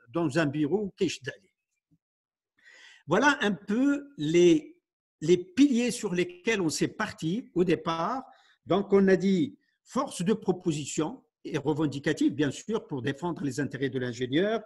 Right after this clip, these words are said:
Et ça. Deuxièmement, la création de l'ordre. Et le troisième point, c'est de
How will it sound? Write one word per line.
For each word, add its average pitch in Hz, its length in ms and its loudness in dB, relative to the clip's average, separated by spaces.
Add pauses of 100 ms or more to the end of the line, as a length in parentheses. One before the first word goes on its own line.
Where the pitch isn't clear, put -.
(100)
Et 127 80 -6
ça. 156 160 -10 (560)
Deuxièmement, 214 600 2
la 185 120 0
création 180 540 0
de 127 100 0
l'ordre. 180 360 0 (340)
Et 262 360 4
le 156 120 0
troisième 156 580 -2
point, 180 300 0 (380)
c'est 208 640 4
de 151 540 4